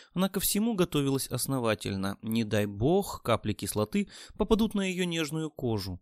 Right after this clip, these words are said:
Она поправила голову лежащей девушки. "Вот так, теперь твое личико доступно полностью. Пока ты без сознания, тебе не помогут твои способности,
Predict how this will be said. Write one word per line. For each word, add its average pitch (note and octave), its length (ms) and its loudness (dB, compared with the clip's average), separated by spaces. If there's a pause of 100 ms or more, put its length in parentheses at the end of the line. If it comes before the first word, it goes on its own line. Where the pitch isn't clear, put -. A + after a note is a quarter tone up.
(340)
Она E3 240 0
поправила G#2+ 520 2
голову F#3+ 400 0
лежащей C3 500 -2
девушки. G#2 580 -6 (600)
"Вот G3 280 -4
так, - 440 -2
теперь D3+ 300 -2
твое D3 240 0
личико F#3 420 -2
доступно F3+ 600 -4
полностью. G#2+ 840 -4 (340)
Пока F3+ 240 2
ты F#3 120 -4
без D#3+ 200 -2
сознания, F3+ 600 -2 (260)
тебе G#3+ 220 4
не A3 100 4
помогут G#3 440 2
твои G3 200 0
способности, B2+ 880 -2